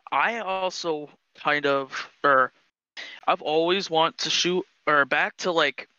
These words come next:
your stuff that you did today. I've always wanted to shoot a gun. I've never gotten to shot a gun, or shot a gun,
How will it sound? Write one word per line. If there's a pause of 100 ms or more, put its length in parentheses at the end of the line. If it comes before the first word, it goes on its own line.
(160)
your (240)
stuff
that
you
did
today. (760)
I've
always
wanted
to
shoot (560)
a
gun. (220)
I've
never
gotten (180)
to
shot
a
gun, (140)
or (160)
shot
a
gun,